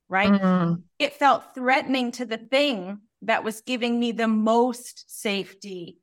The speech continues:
Speaker 1: at the time. And so that is just kind of how the body works, right? It's, I'm gonna hold on to the things that are really working for me, and I'm not gonna create any more space for anything new until my body says that it is ready.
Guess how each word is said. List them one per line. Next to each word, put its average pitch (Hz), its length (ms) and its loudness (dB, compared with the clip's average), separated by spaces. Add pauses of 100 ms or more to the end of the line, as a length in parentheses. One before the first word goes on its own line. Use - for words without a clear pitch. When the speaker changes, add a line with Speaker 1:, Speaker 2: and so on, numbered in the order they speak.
Speaker 1:
at 196 220 0
the 208 60 -6
time. 214 720 -4
And 220 200 0
so 233 600 0 (200)
that 294 360 2
is 277 220 -6
just 277 280 -12
kind 269 260 -2
of 247 60 -4
how 247 300 0
the 214 120 -4
body 208 360 0
works, 202 560 -8
right? 185 260 0
It's, - 320 -8
I'm 240 200 0
gonna 247 160 2
hold 240 340 -2
on 240 200 2
to 240 120 -8
the 208 100 -6
things 208 340 -4
that 202 100 -4
are 185 100 -2
really 185 240 -2
working 185 400 -8
for 180 160 -12
me, 175 160 -6
and 180 100 -4
I'm 190 140 -4
not 240 240 0
gonna 247 160 -2
create 208 400 -6
any 254 180 0
more 233 160 0
space 202 440 -10
for - 200 -8
anything 220 440 -4
new 208 160 -2
until 190 300 -6
my 170 160 -6
body 185 380 -2
says 165 520 -6
that 170 200 -6
it 180 200 -6
is 170 160 -10
ready. 147 420 -12